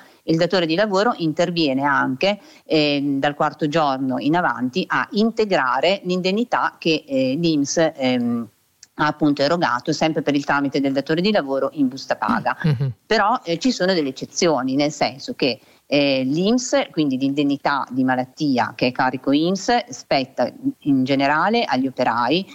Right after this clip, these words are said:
Speaker 1: quindi del settore industria e anche del settore artigianato,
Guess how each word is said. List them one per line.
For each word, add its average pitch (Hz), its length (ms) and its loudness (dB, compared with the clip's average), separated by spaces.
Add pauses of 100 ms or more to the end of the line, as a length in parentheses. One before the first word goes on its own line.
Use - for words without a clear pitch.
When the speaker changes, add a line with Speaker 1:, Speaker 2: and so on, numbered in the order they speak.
(140)
Speaker 1:
quindi 135 240 2
del - 140 0
settore 139 340 -2
industria 190 520 0
e 147 120 0
anche 139 280 0
del 139 140 0
settore 139 460 0
artigianato, 127 800 0